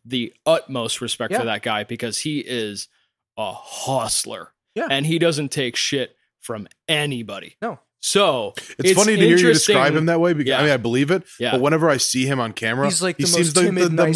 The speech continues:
Speaker 3: most
Speaker 2: guy.
Speaker 3: friendly
Speaker 2: Yeah.
Speaker 3: and laid back and chill.
Speaker 2: He is.
Speaker 3: Uh, I mean, I get, I still get
Speaker 1: Yeah.
Speaker 3: the, like, the ambition and the drive. Like, I, I
Speaker 1: Yeah.
Speaker 3: know that it's there, but to hear you describe him as a, a guy who doesn't take shit, I'm like, he just seems like the biggest
Speaker 1: Yeah.
Speaker 3: sweetheart.
Speaker 1: But
Speaker 2: Yeah.
Speaker 1: that's why he's good at it,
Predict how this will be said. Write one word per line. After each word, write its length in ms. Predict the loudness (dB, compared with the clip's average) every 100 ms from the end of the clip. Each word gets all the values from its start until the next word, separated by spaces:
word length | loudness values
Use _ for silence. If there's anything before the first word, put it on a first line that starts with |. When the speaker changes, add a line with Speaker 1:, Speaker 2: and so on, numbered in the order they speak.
| 2
Speaker 3:
most 160 | 0
Speaker 2:
guy. 180 | -2 0
Speaker 3:
friendly 540 | 0 2 2 2 2 0
Speaker 2:
Yeah. 180 | 0
Speaker 3:
and 160 | -2 -4
laid 300 | -2 0 0
back 260 | 0 -2 -6
and 140 | -6
chill. 520 | -2 0 0 0 -4 -6
Speaker 2:
He 80 |
is. 200 | -6 -6 -4
Speaker 3:
Uh, 180 | -2 0
I 120 | 0
mean, 100 | 0
I 120 | 0
get, 340 | 0 -2 -2 -4
I 60 |
still 220 | -2 -2 0
get 120 | -2
Speaker 1:
Yeah. 160 | 0
Speaker 3:
the, 100 | 0
like, 220 | 0 0 -2
the 140 | -4
ambition 380 | -2 -4 -4 -6
and 60 |
the 60 | -8
drive. 380 | -4 -2 -2 -2
Like, 100 | -4
I, 180 | -2 -2
I 40 |
Speaker 1:
Yeah. 160 | -2 0
Speaker 3:
know 100 | -2
that 140 | -4
it's 100 | -4
there, 280 | -2 -2 -4 _ -12 -6
but 180 | -6 -4
to 60 |
hear 160 | 0 2
you 120 | 2
describe 420 | -2 -2 0 2
him 220 | 0 -2
as 280 | -2 -4 -2
a, 200 | -2 -4 -6 _ -2
a 80 |
guy 160 | 0 0
who 80 | -2
doesn't 240 | -4 -6
take 180 | -6 -4
shit, 400 | -4 -2 -2 -4 _ -10
I'm 100 | -4
like, 200 | -2 -4 -10 _
he 120 | -2
just 260 | 2 4 4
seems 240 | 4 4
like 160 | 2 0
the 100 | 0
biggest 360 | 2 2 4 4
Speaker 1:
Yeah. 160 | 4
Speaker 3:
sweetheart. 380 | 4 4 2 2
Speaker 1:
But 120 | 0 4
Speaker 2:
Yeah. 40 |
Speaker 1:
that's 240 | 2 2
why 180 | 2 2
he's 220 | 2 0
good 160 | 0 0
at 160 | 0
it, 120 | -4